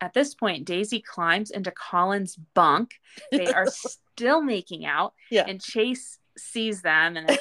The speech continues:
Speaker 1: Colin starts
Speaker 2: <laughs>
Speaker 1: laughing. And Daisy says, "I'd rather sleep in my cabin." I, I took
Speaker 2: Mm-hmm.
Speaker 1: that to mean, like, she's going away and he's staying
Speaker 2: Yeah,
Speaker 1: there.
Speaker 2: that's what I thought,
Speaker 1: But then
Speaker 2: too.
Speaker 1: Colin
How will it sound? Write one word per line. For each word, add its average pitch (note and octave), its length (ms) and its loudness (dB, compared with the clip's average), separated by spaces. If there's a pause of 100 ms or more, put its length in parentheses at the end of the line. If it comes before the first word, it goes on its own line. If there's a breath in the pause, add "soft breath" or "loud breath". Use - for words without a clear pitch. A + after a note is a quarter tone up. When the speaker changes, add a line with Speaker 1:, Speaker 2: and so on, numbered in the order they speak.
Speaker 1:
Colin G3+ 240 -6
starts - 320 -2
Speaker 2:
<laughs> E4+ 60 0
Speaker 1:
laughing. D#3 760 -6
And F3+ 200 -8
Daisy G3 420 -4
says, E3+ 600 2
"I'd F3 240 -2
rather F3+ 320 2
sleep F#3+ 360 -16
in E3+ 200 -16
my D#3+ 400 0
cabin." A2+ 380 -6
I, F3 400 0
I D#4+ 40 4
took G#3+ 160 -6
Speaker 2:
Mm-hmm. G3+ 60 -8
Speaker 1:
that E3+ 180 -4
to F#3 80 -20
mean, F3 260 -16
like, D#3 180 -14
she's A3 340 -16
going E3 480 -12 (140)
away D#3+ 300 -6
and D#3+ 100 -14
he's E3+ 160 -18
staying B3+ 180 4
Speaker 2:
Yeah, F4 100 6
Speaker 1:
there. F#4 80 4
Speaker 2:
that's D4 180 -2
what E4 100 -6
I E4+ 80 -4
thought, E4+ 240 -8
Speaker 1:
But B3 140 0
then F4 140 4
Speaker 2:
too. C#4+ 60 -6
Speaker 1:
Colin F#4+ 440 -2